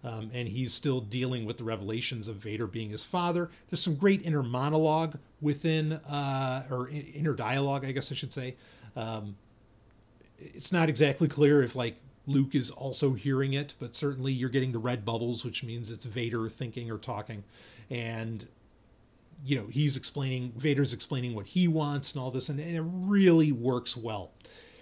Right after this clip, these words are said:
Um, so, but that, but that's your recap. Now, it ends off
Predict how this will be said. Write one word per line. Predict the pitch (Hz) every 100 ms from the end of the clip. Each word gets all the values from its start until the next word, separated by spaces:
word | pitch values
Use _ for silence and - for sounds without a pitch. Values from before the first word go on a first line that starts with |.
| - - - -
Um, | 160 160 160 - _ _
so, | - 220
but | 208
that, | 254 240
but | 226
that's | 240 233
your | 202
recap. | 160 143 117 110
Now, | 185 170 170 - -
it | 185
ends | 220 214
off | 196 214 139 147 -